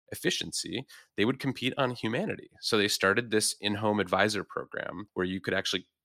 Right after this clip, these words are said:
call someone and they would come over to your house and tell you, "These are the speakers you need," or, "This brand of microwave is really gonna look good in this space," or, "It's gonna be what you need," or, or, "This printer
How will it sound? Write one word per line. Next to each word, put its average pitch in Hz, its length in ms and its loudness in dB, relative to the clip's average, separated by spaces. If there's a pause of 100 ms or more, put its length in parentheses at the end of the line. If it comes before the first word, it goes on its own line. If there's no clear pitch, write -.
(100)
call 98 260 4
someone 92 420 0
and 90 120 -6
they 90 80 -2
would 92 180 -4
come 98 240 0
over 107 220 4
to 90 40 -2
your 92 120 -2
house - 500 -2
and 92 360 -6
tell 98 220 2
you, 104 360 2
"These 117 280 0
are 127 100 4
the 110 100 0
speakers 107 520 2
you 90 120 -4
need," 80 400 -8 (100)
or, 95 280 -4 (120)
"This 120 220 2
brand 107 420 4
of 101 140 0
microwave 95 580 0
is 92 160 -4
really 92 200 -6
gonna 90 220 -6 (220)
look 98 320 -6
good 120 160 4
in 104 120 4
this 92 120 0
space," - 560 0
or, 80 100 -8
"It's 87 140 -12
gonna 95 220 -2
be 90 160 -8
what 80 140 -6
you 90 100 -12
need," 117 260 -4
or, 92 140 0
or, 92 160 -8 (180)
"This - 160 0
printer 101 680 2